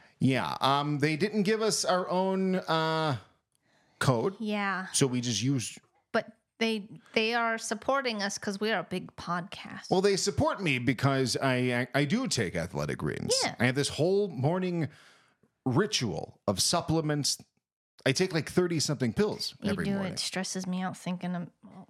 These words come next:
Speaker 2: thinking about all that swallow. It just, it's a lot to swallow.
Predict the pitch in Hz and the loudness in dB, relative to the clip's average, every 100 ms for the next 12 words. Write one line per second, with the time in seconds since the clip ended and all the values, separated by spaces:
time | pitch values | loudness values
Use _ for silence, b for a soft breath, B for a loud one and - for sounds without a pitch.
0 | _ _ _ 208 196 180 185 185 185 170 | _ _ _ -20 -20 -10 -8 -6 -6 -8
1 | - _ - - - 175 - 240 - 240 | -12 _ -16 -12 -6 -6 -4 -6 -6 -6
2 | 247 247 294 330 - 370 - 330 370 285 | -6 -2 0 0 0 -2 2 2 4 0
3 | 208 165 | -2 -6